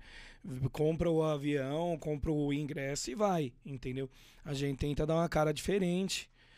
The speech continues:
porque a gente gosta de bastidores. E eu acho que assim, o, a maior lição que fica desse episódio,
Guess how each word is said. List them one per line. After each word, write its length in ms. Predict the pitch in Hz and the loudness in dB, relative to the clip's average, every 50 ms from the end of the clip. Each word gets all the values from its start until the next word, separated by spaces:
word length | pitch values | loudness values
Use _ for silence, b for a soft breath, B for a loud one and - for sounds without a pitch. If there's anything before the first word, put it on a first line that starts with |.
| b b b | b b b
porque 200 | b - - - | b -2 2 2
a 40 | 147 | 4
gente 240 | 139 156 160 - 233 | 4 2 0 0 -2
gosta 400 | 214 170 175 175 196 196 - 190 | 0 2 2 2 2 0 -2 -4
de 80 | 170 | -4
bastidores. 840 | 156 165 160 151 - - 147 127 139 135 127 123 127 123 - - - B B B B B B B B B B - | -2 -2 -2 -2 -2 -4 -2 0 2 2 2 0 -2 -4 -6 -8 -10 B B B B B B B B B B 0
E 360 | 143 143 143 143 147 139 135 | 2 4 4 6 6 6 8
eu 160 | 139 139 139 | 8 8 8
acho 200 | 143 143 147 - | 8 6 6 4
que 60 | - 180 | 4 2
assim, 400 | 170 - - 180 170 165 147 - - b b b b b b b b b - | 2 4 2 2 2 0 -2 -4 -8 b b b b b b b b b -2
o, 320 | 139 135 135 135 135 135 135 | 2 4 4 6 6 6 4
a 60 | 135 | 4
maior 320 | 143 147 147 147 151 156 | 4 6 6 6 6 6
lição 340 | 160 180 165 - - 165 165 | 4 2 2 2 2 2 2
que 140 | - - 156 | 2 0 0
fica 320 | - - 156 - - 170 | 0 0 0 0 0 -2
desse 300 | 160 139 151 175 - - | 0 2 0 0 0 -2
episódio, 760 | 170 - 165 156 139 139 151 151 156 165 165 147 151 143 127 | -2 -2 -2 -2 0 0 0 2 2 2 2 0 -2 -4 -4